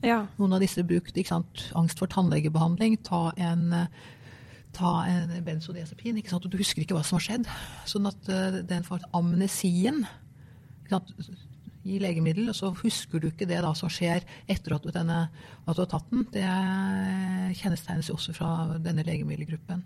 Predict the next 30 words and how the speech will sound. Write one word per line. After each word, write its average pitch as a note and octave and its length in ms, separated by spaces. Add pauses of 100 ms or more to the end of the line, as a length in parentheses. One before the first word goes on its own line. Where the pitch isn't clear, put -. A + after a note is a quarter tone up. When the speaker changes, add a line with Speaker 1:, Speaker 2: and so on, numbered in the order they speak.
(200)
Speaker 1:
Mm. A3+ 340 (220)
Speaker 2:
Eh, F3 560
noe F#3+ 220
annet D3+ 100
som F3+ 160
er E3+ 80
interessant, G3+ 580
er F3+ 140
jo F#3 240
hvis F3+ 160
vi F3 80
er E3 80
over D#3+ 140
på F3 100
det D#3+ 80
som E3+ 160
heter D#3 320
paradoksale D#3+ 800
reaksjoner. F3 640
Speaker 1:
Mm. B3+ 340 (1120)
Speaker 2:
Eh, F3+ 400
bruker F3+ 260
midazolam, F#3 720
ikke F#3+ 160
sant, F3 240 (140)
for, F3 180 (100)
eh, E3+ 800
små F3 320
barn, F#3 300 (320)
eh, E3 1400